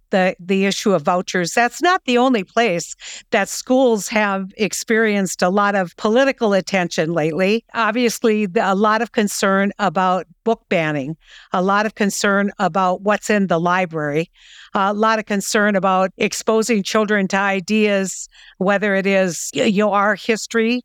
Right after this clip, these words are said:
with slavery or our history with Native Americans. You know, so why do you think that education has become such a big topic for both the right and the left?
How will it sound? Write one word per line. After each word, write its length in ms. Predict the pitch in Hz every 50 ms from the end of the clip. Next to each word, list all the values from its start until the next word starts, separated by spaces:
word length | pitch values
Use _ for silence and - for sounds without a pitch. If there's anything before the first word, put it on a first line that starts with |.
| _ -
with 300 | 240 214 190 190 185 -
slavery 760 | - - - 185 190 214 208 185 220 226 233 247 247 254 - _ _ _ _ _ _ _
or 160 | - 208 190 190
our 200 | 185 185 196 185
history 460 | 170 214 226 196 - - 220 208 208
with 240 | 196 180 196 - -
Native 320 | 202 202 214 202 220 190
Americans. 720 | 196 180 190 190 185 208 190 - 226 214 214 214 - -
You 80 | - 254
know, 140 | 247 247 240
so 420 | 226 - - 262 254 262 247 - -
why 240 | 220 233 302 349 427
do 100 | 403 453 427
you 160 | 359 277 262 214
think 400 | - _ - 226 220 208 - -
that 180 | 202 185 190 -
education 800 | - 226 202 - 220 180 - - 180 180 190 170 - - 175 165
has 320 | 156 147 170 180 175 - -
become 640 | - 175 156 - - - - 196 185 180 175 165 151 143 - - - - - _ -
such 440 | - - - - 240 247 - -
a 140 | 220 180 175
big 640 | 151 - - 190 196 208 208 196 175 160 156 - - _ _ _ _ -
topic 560 | - - 220 214 214 - - 190 160 - _
for 220 | _ - - 180
both 340 | 165 151 196 190 196 196 - _ -
the 100 | 190 165
right 280 | 175 190 185 190 190
and 180 | 190 180 165 165
the 80 | 160 160
left? 420 | 175 185 185 160 156 147 -